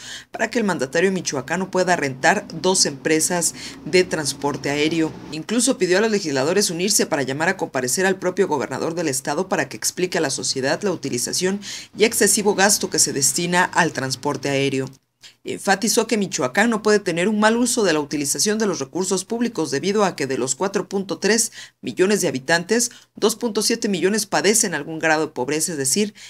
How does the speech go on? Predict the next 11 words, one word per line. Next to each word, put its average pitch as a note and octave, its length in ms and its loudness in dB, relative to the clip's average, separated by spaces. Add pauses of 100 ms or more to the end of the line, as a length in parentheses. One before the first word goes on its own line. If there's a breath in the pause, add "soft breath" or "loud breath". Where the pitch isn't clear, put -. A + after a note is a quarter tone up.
(180 loud breath)
el G3 140 6
cincuenta G3 440 -2
y - 20 -8
nueve E3+ 200 0
punto F#3 280 -6
dos E3+ 180 -2
por C3+ 160 -8
ciento D3+ 300 -4
de C#3 80 -2
la A#2+ 100 -4
población. F#3 640 -2